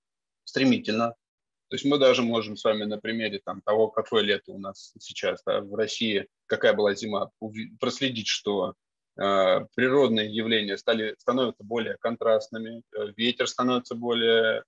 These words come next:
э, контрастным, э, солнце меняется с непогодой тоже значительно более контрастно. Соответственно, мы возьмём, э, прибор, измеряющий скорость ветра, и походим по разным локациям, э, острова в разное время суток,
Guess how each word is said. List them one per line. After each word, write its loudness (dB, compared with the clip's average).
э, -6
контрастным, 0
э, 0
солнце 2
меняется -2
с -14
непогодой 2
тоже 0
значительно -4
более 4
контрастно. 0
Соответственно, 0
мы 0
возьмём, 0
э, -8
прибор, 0
измеряющий 0
скорость -2
ветра, 6
и 0
походим 0
по 4
разным 2
локациям, 2
э, -10
острова 6
в 0
разное 4
время -2
суток, -4